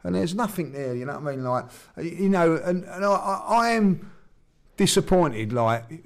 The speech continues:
when, when you s-, you hear what people, and comments about Gnabry, if I'll be honest, he's got one year left of his contract. You know what I mean? They're trying to sign Mané, so what does that tell you? And we're not, ah, it's not realistic.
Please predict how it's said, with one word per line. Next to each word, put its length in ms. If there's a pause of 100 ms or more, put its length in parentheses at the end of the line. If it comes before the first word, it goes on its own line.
(260)
when, 240
when 140
you 100
s-, 240
you 140
hear 240
what 200
people, 320
and 240
comments 400
about 320
Gnabry, 520 (280)
if 220
I'll 80
be 160
honest, 240
he's 80
got 180
one 300
year 240
left 240
of 80
his 140
contract. 680 (360)
You 80
know 80
what 80
I 20
mean? 360
They're 180
trying 240
to 100
sign 280
Mané, 360
so 160
what 160
does 120
that 180
tell 260
you? 160 (640)
And 160
we're 140
not, 260 (680)
ah, 200
it's 100
not 160
realistic. 600